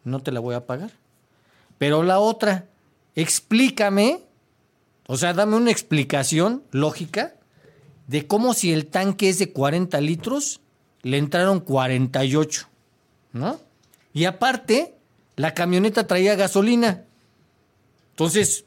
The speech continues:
por lo menos, ahí entraron doce litros más, ¿no? Ahora, ¿cómo le entraron doce litros más si el tanque es de cuarenta litros?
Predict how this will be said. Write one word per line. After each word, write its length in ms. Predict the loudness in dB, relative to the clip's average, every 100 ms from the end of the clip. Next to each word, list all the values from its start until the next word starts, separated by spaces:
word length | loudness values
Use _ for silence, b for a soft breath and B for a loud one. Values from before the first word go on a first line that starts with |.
| -6
por 200 | -2 0
lo 120 | 2
menos, 560 | 2 2 2 0 -4 -10 _ _ _ -6
ahí 260 | -2 2 2
entraron 500 | 2 2 2 0 -6
doce 360 | -2 0 2 2
litros 440 | 0 0 0 0
más, 380 | 0 -2 -4 -10 -20 -4
¿no? 260 | -2 -2 -6 B B B B
Ahora, 280 | -4 -4 -4
¿cómo 260 | 0 2 2
le 80 | 2
entraron 360 | 2 2 2 2
doce 260 | 2 2
litros 360 | 0 2 2 2
más 320 | 0 0 -6 b b b
si 220 | -8 -2
el 140 | -2 -2
tanque 540 | -2 -2 -2 -4 -4 -12 _ _ _ _ _ _ _ _ -2
es 160 | -2
de 100 | -2
cuarenta 440 | -2 -2 -2 -2 -2
litros? 480 | -4 -8 -16 -16